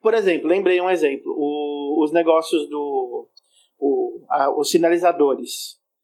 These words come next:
Como que a Esme não sabe o que é sinalizador se ela faz parte do C S C?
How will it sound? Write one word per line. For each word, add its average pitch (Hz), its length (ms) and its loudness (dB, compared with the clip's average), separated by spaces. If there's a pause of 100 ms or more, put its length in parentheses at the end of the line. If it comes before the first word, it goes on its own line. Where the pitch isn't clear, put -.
(200)
Como 262 220 2
que 359 100 2
a 208 160 4
Esme 175 160 -2
não 165 160 4
sabe 151 260 0
o 143 40 -6
que 151 60 -2
é 135 40 0
sinalizador 135 560 -6
se 147 100 -4
ela 139 200 0
faz 143 180 -2
parte 131 300 -4
do - 40 -20
C 135 120 -10
S - 160 -10
C? - 180 -12